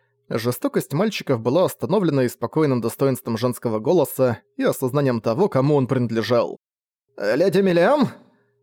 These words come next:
Одетая в элегантный шелковый костюм, женщина обладала девичьей красотой, которой вряд ли подходил титул леди.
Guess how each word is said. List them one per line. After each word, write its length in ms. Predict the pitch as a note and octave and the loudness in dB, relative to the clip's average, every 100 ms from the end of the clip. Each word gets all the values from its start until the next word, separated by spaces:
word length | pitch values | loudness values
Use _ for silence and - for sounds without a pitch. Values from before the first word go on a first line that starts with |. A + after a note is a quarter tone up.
| _ | _
Одетая 560 | A2+ A2 D3 F#3+ D#3 B2+ | -4 -2 -2 2 2 2
в 80 | |
элегантный 520 | B2 A#2 D#3+ F#3+ D3 C3+ | 2 0 0 0 -2 -2
шелковый 440 | - E3+ C3+ B2 | 0 0 0 0
костюм, 560 | A#2 A2 - G3+ B2+ G#2 _ - | -2 -4 -2 0 0 -4 _ -8
женщина 480 | A#2 A#3+ - D#3+ | -4 -4 -2 -2
обладала 420 | C3 B2 E3+ F3+ A#2 | 0 0 2 2 2
девичьей 440 | D3 E3+ - B2+ | 0 0 -2 -6
красотой, 640 | A#2+ - A2+ G#3+ F3+ - _ _ - | -6 -6 -4 0 2 0 _ _ -8
которой 300 | G#3+ C#4 C3+ | -2 0 2
вряд 240 | D3 A3 | 0 0
ли 80 | D3 | -2
подходил 460 | C3 - B2+ F3+ B2 | -2 -2 0 0 0
титул 340 | C#3 C3 B2 | -2 2 2
леди. 480 | B2 A#2 G#2 A1 | 2 2 -2 -6